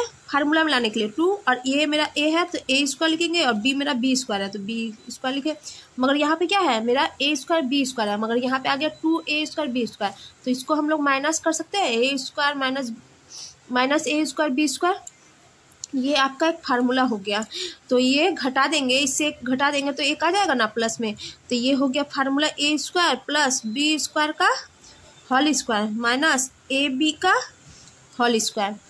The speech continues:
अब देखिए इसको मान लीजिए पूरा ए और इसको मान लीजिए B,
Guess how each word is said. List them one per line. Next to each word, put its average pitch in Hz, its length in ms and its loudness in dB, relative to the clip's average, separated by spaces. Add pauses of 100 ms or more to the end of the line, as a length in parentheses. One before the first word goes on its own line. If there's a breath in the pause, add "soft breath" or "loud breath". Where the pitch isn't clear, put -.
(600 loud breath)
अब 294 100 0
देखिए 320 260 2
इसको - 280 0
मान 320 160 4
लीजिए 339 160 2
पूरा 339 200 0
ए 359 220 2
और - 120 2
इसको 262 180 -2
मान 277 120 2
लीजिए 269 220 2
B, 226 160 0